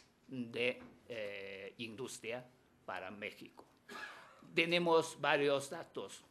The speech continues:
Por ejemplo, este, las exportaciones de manufacturados, de productos manufacturados de México,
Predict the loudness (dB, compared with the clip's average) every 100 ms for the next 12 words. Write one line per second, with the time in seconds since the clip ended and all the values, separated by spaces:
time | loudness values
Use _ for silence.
0 | -4 -2 2 0 0 -4 -8 -8 -20 2
1 | 4 4 4 4 4 -2 -4 0 2 0
2 | 0 -2 0 -2 -4 0 2 2 0 -2
3 | 0 0 -4 -10 -10 -6 2 4 4 -2
4 | -14 -20 _ _ _ -8 -8 -6 -6 -6
5 | -6 -10 -8 -12 -12 -14 -16 -12 -2 0
6 | 0 -2 -6 -10 -12 _ _ _ -6 -2
7 | -2 -4 -6 -4 -4